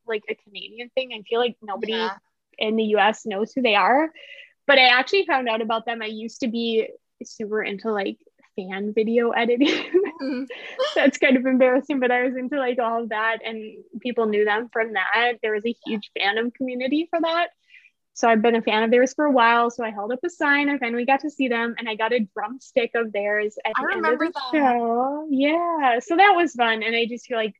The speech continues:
Speaker 1: the energy was so fun. So that was memorable because I got
Speaker 2: Oh.
Speaker 1: the souvenir, and I always keep
Speaker 2: Yeah.
Speaker 1: that with me.
Speaker 2: So cool. I've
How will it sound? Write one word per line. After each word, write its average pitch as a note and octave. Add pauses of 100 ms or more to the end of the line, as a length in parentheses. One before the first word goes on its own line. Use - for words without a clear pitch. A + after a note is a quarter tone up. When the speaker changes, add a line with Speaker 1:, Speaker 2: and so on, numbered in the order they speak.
Speaker 1:
the A3+
energy G3
was G3
so F#3+
fun. F#3
So -
that D#4+
was D4+
memorable G3
because F#3
I G3
got F#3+
Speaker 2:
Oh. -
Speaker 1:
the G3 (300)
souvenir, A3
and A3
I G#3
always G3+
keep B3+
Speaker 2:
Yeah. C4+
Speaker 1:
that B3+
with G3+
me. F3+
Speaker 2:
So A3+
cool. G#3
I've G#3